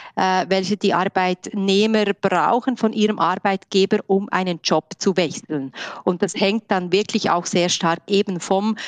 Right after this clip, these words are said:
Goodwill des Arbeitgebers ab. Und das ist eine große Problematik in Zusammenhang oder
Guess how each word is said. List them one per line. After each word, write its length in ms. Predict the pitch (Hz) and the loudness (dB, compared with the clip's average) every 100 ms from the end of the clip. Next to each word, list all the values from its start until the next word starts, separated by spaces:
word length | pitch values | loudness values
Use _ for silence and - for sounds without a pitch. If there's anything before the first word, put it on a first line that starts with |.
| - _ | -16 _
Goodwill 580 | 233 226 226 233 226 220 | 0 2 2 4 2 0
des 200 | 214 190 | -2 0
Arbeitgebers 760 | 180 196 190 - 202 190 196 | 0 0 -2 0 0 0 -2
ab. 240 | - 202 269 _ _ _ _ _ _ _ | 0 -2 -2 _ _ _ _ _ _ _
Und 160 | 240 269 | 0 2
das 120 | 262 | 0
ist 180 | 285 226 | 0 2
eine 220 | 226 220 | 2 2
große 400 | 226 247 254 269 | 2 2 2 0
Problematik 1000 | 240 214 208 190 196 247 - 254 - - _ | 0 0 0 2 0 -2 -2 -2 -2 -10 _
in 320 | 240 262 277 | 0 2 2
Zusammenhang 840 | - 226 214 208 240 226 226 233 233 | -2 0 2 0 0 2 2 0 -2
oder 180 | 208 | -2